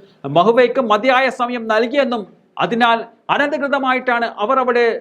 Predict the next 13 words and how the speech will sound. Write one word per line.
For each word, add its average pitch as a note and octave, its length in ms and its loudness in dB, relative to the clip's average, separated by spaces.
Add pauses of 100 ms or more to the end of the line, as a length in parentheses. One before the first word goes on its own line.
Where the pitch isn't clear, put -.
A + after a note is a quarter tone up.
(100)
തുടരുന്നത് C4 460 2 (120)
എന്നും A3+ 180 -10 (220)
സർക്കാർ G3+ 380 -2
നോട്ടീസിൽ A3 460 -6
പറയുന്നുണ്ട്. F3+ 400 -6 (880)
അതുമാത്രമല്ല, A#3 580 4 (220)
പുറത്താക്കപ്പെട്ട A#3+ 680 -2 (220)
എം A#3 140 -6
പിയോട് A#3+ 280 2 (220)
തൽക്കാലം G#3+ 460 -2 (100)
ബംഗ്ലാവിൽ A#3 540 2
തുടരാൻ A3+ 320 -2 (180)
അനുവദിക്കണമെന്ന് A3+ 640 -2